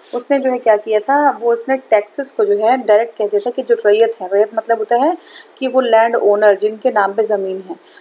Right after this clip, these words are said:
तो रैयत जो है directly Texas देंगे। Next हमारा, who among the following were, uh, were associated with the introduction of रैयतवाड़ी system, तो कौन था? दो लोग थे, Captain Reed और Thomas Munro, दोनों ने ही रैयतवाड़ी system को introduce किया था,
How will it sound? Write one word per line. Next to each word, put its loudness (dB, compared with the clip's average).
तो 0
रैयत 4
जो -4
है -2
directly 0
Texas -2
देंगे। -8
Next -2
हमारा, 2
who -2
among 0
the 0
following 0
were, 2
uh, 2
were 4
associated -2
with -6
the 4
introduction 0
of -2
रैयतवाड़ी 4
system, -4
तो 0
कौन 2
था? -8
दो 4
लोग 2
थे, 2
Captain 0
Reed -6
और 2
Thomas -6
Munro, -2
दोनों 0
ने -8
ही -6
रैयतवाड़ी 2
system -10
को -4
introduce -2
किया 0
था, -2